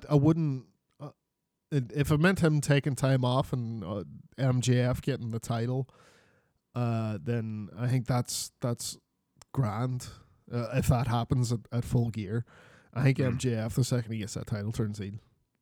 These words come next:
Speaker 1: Like,
Speaker 2: Oh,
Speaker 1: uh,
Speaker 2: a hundred percent.
Speaker 1: proper.
Speaker 2: Oh, he's gonna be a, a, like, he'll, uh, he'll do everything he can just to hold on to it till the bidding war of twenty twenty-four.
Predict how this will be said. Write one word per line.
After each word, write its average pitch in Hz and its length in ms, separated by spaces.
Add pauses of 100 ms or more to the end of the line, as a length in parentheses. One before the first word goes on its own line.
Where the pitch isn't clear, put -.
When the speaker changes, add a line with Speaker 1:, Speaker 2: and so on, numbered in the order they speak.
(240)
Speaker 1:
Like, 120 100
Speaker 2:
Oh, 170 40
Speaker 1:
uh, 170 120
Speaker 2:
a - 40
hundred 113 400
percent. 120 320
Speaker 1:
proper. 107 240 (140)
Speaker 2:
Oh, 120 160
he's 120 220
gonna 104 280
be 104 180
a, 101 100 (360)
a, 95 80 (1080)
like, 135 180
he'll, 135 180 (300)
uh, 110 680 (220)
he'll 120 160
do 131 120
everything 123 360
he 110 140
can 104 320
just 117 180
to 113 80
hold 113 280
on 107 180
to 123 60
it 117 100
till 104 260
the 101 120
bidding 113 400
war 117 280
of 98 160
twenty 113 300
twenty-four. 113 640